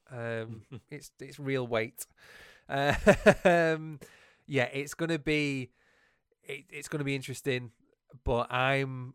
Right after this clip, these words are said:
Speaker 1: I'm going for a title switch. I'm going
Speaker 2: Same.
Speaker 1: for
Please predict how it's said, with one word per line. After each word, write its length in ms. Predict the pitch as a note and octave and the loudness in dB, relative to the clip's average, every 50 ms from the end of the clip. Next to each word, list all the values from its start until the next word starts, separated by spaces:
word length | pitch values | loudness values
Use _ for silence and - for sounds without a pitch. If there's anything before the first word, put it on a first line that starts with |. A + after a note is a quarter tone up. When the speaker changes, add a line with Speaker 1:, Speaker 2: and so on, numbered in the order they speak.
| _ - | _ -2
Speaker 1:
I'm 220 | C3+ C#3 C#3+ C#3+ | 0 0 0 0
going 220 | C3 C3+ C3+ C3+ B2+ | 0 0 0 0 -2
for 120 | - B2+ | -4 -8
a 20 | - | -10
title 360 | - - C#3 B2 B2 - C#3 | -6 -4 -4 -4 -4 -4 -8
switch. 640 | - - - C3 A#2 - - - - - - - - - _ - | -10 -10 -8 -8 -8 -8 -10 -12 -14 -14 -12 -14 -18 -18 _ -12
I'm 180 | C3+ B2+ B2 A#2+ | -10 -10 -6 -4
going 240 | A#2+ A#2+ A#2+ A#2 | -4 -4 -4 -6
Speaker 2:
Same. 160 | A2+ - C#3 B2 | -8 -4 -2 0
Speaker 1:
for 240 | A#2+ A2+ A2+ A2 | 0 0 0 -4